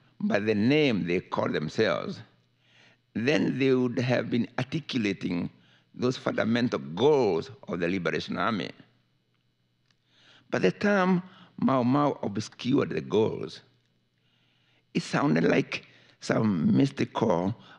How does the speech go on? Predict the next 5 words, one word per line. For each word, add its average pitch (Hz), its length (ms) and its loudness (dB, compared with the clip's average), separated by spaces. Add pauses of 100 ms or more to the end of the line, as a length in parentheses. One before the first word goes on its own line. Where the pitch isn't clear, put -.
mumbo 120 460 4
jumbo 90 680 2 (680)
conjuring 127 720 4
irrationality. 95 920 -2 (2250)
The 98 320 0